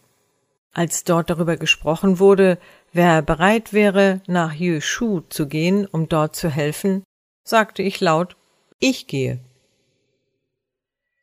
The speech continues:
Die Stadt Yushu liegt im tibetischen Hochland, umgeben von Bergen.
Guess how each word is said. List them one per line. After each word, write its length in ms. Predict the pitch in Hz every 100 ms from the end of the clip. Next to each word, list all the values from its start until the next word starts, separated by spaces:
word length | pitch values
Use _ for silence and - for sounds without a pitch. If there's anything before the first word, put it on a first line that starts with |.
| _
Die 80 | 214
Stadt 320 | 202 214 202
Yushu 720 | - 208 196 - - 233 160 - _ _ _
liegt 340 | 190 202 -
im 240 | - 190 180
tibetischen 640 | - 180 185 175 - 180
Hochland, 540 | 202 208 156 135 139 _ _ _
umgeben 580 | 175 170 170 202 190 190
von 280 | - 165 160
Bergen. 480 | 170 165 - -